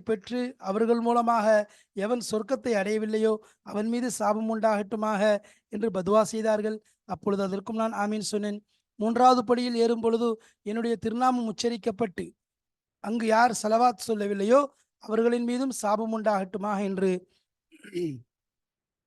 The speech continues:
ஜிப்ரீலே அமீன் அவர்கள் துவா செய்தார்கள். நான் ஆமீன் சொன்னேன் என்பதாக சொன்னார்கள். எனவே எப்படிப்பட்ட சாபம்? ஹஜ்ரத் ஜிப்ரீல் அலைஹிஸ்ஸலாம் துவா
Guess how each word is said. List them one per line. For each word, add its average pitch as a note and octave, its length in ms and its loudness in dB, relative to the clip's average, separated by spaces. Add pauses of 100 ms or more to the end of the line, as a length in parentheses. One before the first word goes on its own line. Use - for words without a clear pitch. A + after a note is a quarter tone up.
(720)
ஜிப்ரீலே A3+ 540 4
அமீன் A3+ 280 0
அவர்கள் G3+ 280 0
துவா G3+ 140 4
செய்தார்கள். A3+ 560 -2 (360)
நான் G3 140 -6 (140)
ஆமீன் G#3 280 -2
சொன்னேன் F#3+ 240 -4
என்பதாக E3+ 320 -2 (120)
சொன்னார்கள். E3+ 380 -8 (640)
எனவே G#3+ 180 0 (100)
எப்படிப்பட்ட A3+ 440 0 (100)
சாபம்? A3+ 340 2 (540)
ஹஜ்ரத் G3+ 260 -4
ஜிப்ரீல் G#3+ 260 0
அலைஹிஸ்ஸலாம் A#3 500 2
துவா A3+ 200 4